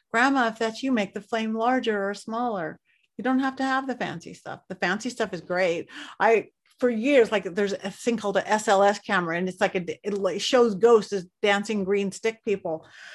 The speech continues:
So for years I would be going, "Well, the ghost is going left kick, left kick, left kick." And I just to say, and they'd believe me or not. Now I'm, you know, though there's a guy in a different room and showing the ghosts go left kick, left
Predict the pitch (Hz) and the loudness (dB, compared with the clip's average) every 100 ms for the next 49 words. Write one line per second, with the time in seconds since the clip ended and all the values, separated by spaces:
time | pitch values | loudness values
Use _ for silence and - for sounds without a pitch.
0 | - - 254 247 240 285 339 262 233 208 | -20 0 2 4 4 6 6 6 6 4
1 | 208 190 208 190 - - 277 320 320 359 | 2 0 0 0 -4 -6 4 6 6 6
2 | 370 339 269 294 262 220 - - 311 330 | 6 2 2 2 2 -2 -8 -2 2 2
3 | - - 277 233 269 440 - - 294 254 | 0 0 0 0 0 0 -2 -4 -2 -2
4 | 269 403 427 - 277 208 233 262 269 311 | -2 -2 -2 -4 -4 -2 2 4 4 2
5 | 277 247 - 269 226 190 175 196 226 208 | -4 -8 2 2 4 2 2 0 0 -2
6 | 196 185 208 330 208 - - - _ 247 | -4 -4 0 2 2 0 -12 -20 _ 2
7 | 330 247 226 202 208 202 185 214 - 202 | 4 6 4 2 -2 -2 -10 -18 -20 -20
8 | 202 190 - - - - 208 233 208 220 | -20 -20 -20 -18 -16 -8 -2 2 4 6
9 | 220 202 226 233 226 247 254 226 247 254 | 6 8 6 6 4 6 4 2 0 -2
10 | 196 247 311 240 220 - 311 302 254 233 | -2 4 4 4 0 2 4 4 4 0
11 | 208 311 285 - 240 208 214 320 349 - | 4 4 4 -2 -2 0 2 0 0 -4
12 | - 220 - 262 311 311 | -8 -8 -8 -6 -4 -6